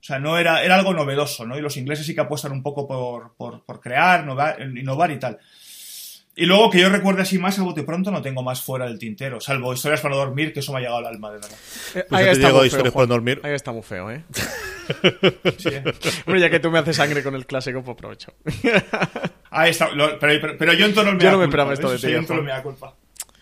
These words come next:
Speaker 1: <laughs>
Speaker 3: Sí, Juan, ha sido Historias para no dormir, a mí es Casa Rock, y es cierto que se me ha ido porque al final la vi hace tiempo cuando la estrenaron en julio en verano y, y no la tenía en la cabeza.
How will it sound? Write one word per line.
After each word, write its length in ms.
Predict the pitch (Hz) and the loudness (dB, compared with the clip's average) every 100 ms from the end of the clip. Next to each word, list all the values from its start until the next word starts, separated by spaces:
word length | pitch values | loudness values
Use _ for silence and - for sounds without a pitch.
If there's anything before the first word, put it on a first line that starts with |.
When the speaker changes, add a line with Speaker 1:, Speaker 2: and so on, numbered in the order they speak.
| - | -8
Speaker 1:
<laughs> 880 | 208 190 160 170 135 - 123 - - - | -2 -2 -2 -8 -10 -14 -18 -18 -20 -14
Speaker 3:
Sí, 180 | - 170 | -6 -2
Juan, 160 | 180 214 | 2 2
ha 60 | |
sido 140 | - 170 | 4 4
Historias 280 | 139 156 151 | 4 2 4
para 100 | 139 | 2
no 60 | |
dormir, 220 | 131 147 | 2 4
a 60 | 143 | 4
mí 120 | 123 | 4
es 120 | 131 | 0
Casa 200 | - 127 | 0 0
Rock, 260 | 110 135 - | 0 0 -4
y 120 | 123 | -12
es 80 | 101 | -10
cierto 200 | 120 120 | -6 -4
que 80 | 120 | -4
se 120 | 120 | -2
me 80 | 117 | 0
ha 20 | |
ido 180 | 120 135 | 2 0
porque 140 | 117 | -2
al 60 | 104 | -4
final 260 | 95 101 104 | -4 -4 -2
la 80 | |
vi 160 | 95 104 | -2 0
hace 180 | 101 107 | 0 -2
tiempo 280 | 110 104 104 | -6 -6 -6
cuando 160 | 101 | -6
la 60 | 101 | -6
estrenaron 280 | 107 101 101 | -6 -6 -6
en 60 | |
julio 240 | - 104 98 | -6 -6 -4
en 60 | |
verano 340 | 95 101 127 - | -2 -2 -4 -6
y, 460 | 95 90 87 92 | -8 -6 -8 -10
y 40 | 90 | -8
no 120 | 90 | -4
la 100 | 127 | -2
tenía 140 | 156 123 | -2 -4
en 60 | |
la 80 | 95 | -2
cabeza. 360 | 90 120 98 | -2 -4 -6